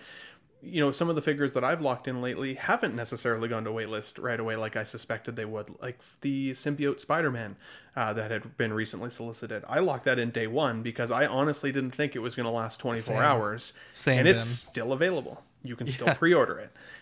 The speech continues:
Speaker 1: Um, but then I've put myself on, I, I think, about five different wait lists so far this year, uh, for other figures. Um,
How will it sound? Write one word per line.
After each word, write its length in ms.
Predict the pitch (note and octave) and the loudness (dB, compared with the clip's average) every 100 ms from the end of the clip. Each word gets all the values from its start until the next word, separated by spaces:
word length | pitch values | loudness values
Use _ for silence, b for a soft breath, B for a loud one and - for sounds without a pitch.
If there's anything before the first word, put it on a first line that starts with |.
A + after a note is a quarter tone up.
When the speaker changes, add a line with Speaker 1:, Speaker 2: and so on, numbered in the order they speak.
| - | 2
Speaker 1:
Um, 480 | D3+ C3 B2 B2 - | 6 8 6 2 2
but 180 | D3+ D3+ | 2 4
then 240 | D3+ D3+ - | 2 2 2
I've 220 | C#3+ C#3+ | 0 0
put 160 | - | -2
myself 400 | D3 C#3 - C#3 | -2 0 2 2
on, 380 | C#3 C3 B2 A#2+ | 2 0 -2 -4
I, 280 | C3 B2 - | -8 -8 -8
I 20 | |
think, 180 | B2+ D3+ | -4 -4
about 220 | C#3+ C#3 | 0 -2
five 440 | - - B2+ C3+ C#3 | 0 2 2 2 0
different 300 | C#3+ D3+ C#3+ | -4 -2 -2
wait 160 | D3 | -2
lists 420 | D3 D3 - - - | -2 -6 -8 -10 -6
so 180 | D#3+ D3+ | -4 -2
far 200 | D#3 D3+ | 0 0
this 200 | D3+ - | -2 -4
year, 260 | D3+ F3 - B B - | -6 -6 -10 B B -6
uh, 100 | A#2 | -4
for 180 | - - | -2 -2
other 200 | C3 B2 | -2 -2
figures. 560 | - C#3 E3 F#3 - - | -2 -4 -2 -4 -6 -4
Um, 460 | B2+ A2+ G#2+ A2 | -2 -2 -2 -4